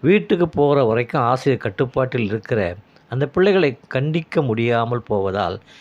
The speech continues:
மாணவர்களின் வாழ்க்கையும் வீணாய் போகிறது. சில வீடுகளில் பிள்ளைகளை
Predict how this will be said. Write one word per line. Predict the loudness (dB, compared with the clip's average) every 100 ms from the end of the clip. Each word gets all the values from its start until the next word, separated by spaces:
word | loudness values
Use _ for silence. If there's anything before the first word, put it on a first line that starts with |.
| -20 _ _
மாணவர்களின் | -4 0 2 2 2 0 0
வாழ்க்கையும் | 0 0 -2 -2 -2 -2
வீணாய் | -4 -4 -4 -6
போகிறது. | -8 -8 -10 -12 _ _ _ -20 -20
சில | _ 0 2
வீடுகளில் | 4 6 6 4 2
பிள்ளைகளை | 0 4 4 4 0